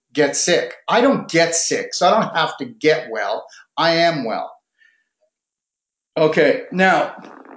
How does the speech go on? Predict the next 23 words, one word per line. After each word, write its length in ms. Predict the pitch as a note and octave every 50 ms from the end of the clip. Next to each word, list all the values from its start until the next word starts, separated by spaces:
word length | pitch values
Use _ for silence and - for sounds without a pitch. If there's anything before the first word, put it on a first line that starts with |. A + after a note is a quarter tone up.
| - - - _ _ _ _
um, 460 | D#3 D#3 D#3 D#3 D#3 D#3 D#3 D#3 C#3+
so 400 | - - - E3 D3+ D3 D3 -
anyways, 640 | - F#3+ G3+ G#3 E3+ D3 C#3 C#3+ D3+ D3+ D3 - -
Atomic 420 | D3+ - - F#3 G#3 G3+ G3+ G3+
Spray. 420 | - - - F#3+ E3 C3 - - - - _
Okay, 360 | - D#3+ D#3 E3+ C#3+ A#2 - - _ _ _ _
so 280 | _ - - G3 F#3 E3
Atomic 420 | D#3+ E3 E3 G#3 A3 A#3+ C4 A#3
Spray, 540 | - - - E3 D#3+ D3 D3 D#3 D#3 - - _ _ _ _ _ _ _ _ _ _ _ _ _ _ _ _ _ _ _ _ _ _ _ _ _ _ _ _ _ _ _ _ _ _
Atomic 380 | _ - - E3 F3+ F#3+ F#3+ -
Detox 420 | E3 E3 D#3 - D3 C3+ B2 B2
Spray 340 | - - - B2 A#2+ B2 B2
is 100 | A#2 A2+
actually 380 | C3 B2+ C#3 C3+ - - E3 D#3
a 40 |
solution. 600 | D3 - - C3+ B2 A#2 A2+ - - A#2 B2+ - _ - - - - - _ _
It's 160 | C#3 C3+ -
a 40 | D#3
mineral 320 | D#3 E3 F3+ G3+ G3 E3+
solution 600 | - - - A#2+ A#2+ A#2 A2 - - A#2 A#2+ - _ _ _ _ _ _ _ _ _ _ _ _ _ _ _ _ _
that 400 | - D3+ D#3+ D3+ D3 C#3+ C#3+ -
we 140 | D3+ D#3+ D#3+
have, 420 | C#3+ C#3 B2 A#2+ A#2 A#2+ A#2+ -